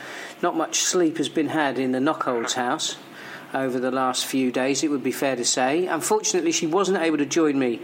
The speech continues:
at Oakfields for M-, Melksham's game against Wells, but I did manage to sneak in for the second half myself, um, which was an interesting affair.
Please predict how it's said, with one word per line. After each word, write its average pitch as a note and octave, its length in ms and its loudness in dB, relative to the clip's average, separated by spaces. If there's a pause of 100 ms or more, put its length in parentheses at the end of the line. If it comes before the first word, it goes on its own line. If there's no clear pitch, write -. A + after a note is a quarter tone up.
(400)
at C3+ 80 0
Oakfields C#3 680 2
for C#3 320 2
M-, D#3+ 260 0
Melksham's E3 460 2
game C#3+ 260 2
against C#3 360 0
Wells, C#3 440 2
but D#3 160 0
I C#3+ 100 2
did D#3 180 0
manage D#3+ 300 2
to - 60 -2
sneak D#3+ 460 2
in C#3 140 0
for C#3+ 80 0
the C#3 100 0
second C3 360 -2
half B2+ 340 -2
myself, B2+ 840 -2 (380)
um, C3 100 0
which D#3+ 180 2
was E3+ 140 2
an F#3+ 120 -2
interesting E3 600 0
affair. A2+ 460 -4